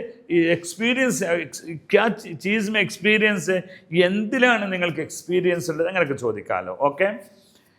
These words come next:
അതേപോലെ തന്നെ "നിങ്ങൾ ഈ ജോലി ചെയ്യുമോ?" "ആപ് ദുക്കാൻ കെ കാം കർ സക്തേ ഹൈ ആപ്?"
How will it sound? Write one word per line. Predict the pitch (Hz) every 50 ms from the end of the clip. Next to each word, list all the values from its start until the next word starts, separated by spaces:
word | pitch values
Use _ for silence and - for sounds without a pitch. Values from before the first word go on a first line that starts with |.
| _ _
അതേപോലെ | - 214 233 240 240 247 247 233
തന്നെ | 220 226 240 233 233
"നിങ്ങൾ | 214 214 214 214 226 226 226
ഈ | 220 220 226 233
ജോലി | 220 175 214 202 196 190
ചെയ്യുമോ?" | 180 185 - 175 160 147 143 156 160 160 160 139 120 113 - -
"ആപ് | 151 170 180 190 190 175
ദുക്കാൻ | 175 175 - 185 175 185 196 214 208 240
കെ | 247 240 240 -
കാം | 202 185 185 180 -
കർ | 170
സക്തേ | 139 131 - 151 131 - 190
ഹൈ | 202 208 214
ആപ്?" | 214 226 220 214 - - _